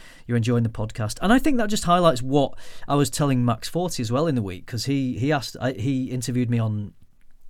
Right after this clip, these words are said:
Instagram and he was asking us about the podcast, asking me about the podcast. And one of the things I said was that what we wanted it to be was something different. We didn't want it to be too technical in terms of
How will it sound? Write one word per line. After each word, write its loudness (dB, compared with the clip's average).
Instagram 0
and -2
he -2
was -2
asking -2
us -2
about -6
the -14
podcast, -6
asking -4
me 4
about -2
the -14
podcast. -10
And -4
one 8
of 4
the 0
things 0
I 4
said 0
was 0
that -2
what 2
we 4
wanted 2
it -6
to -4
be -2
was -4
something -4
different. -8
We -6
didn't -4
want -2
it -6
to -6
be -2
too -2
technical -6
in -4
terms 0
of -8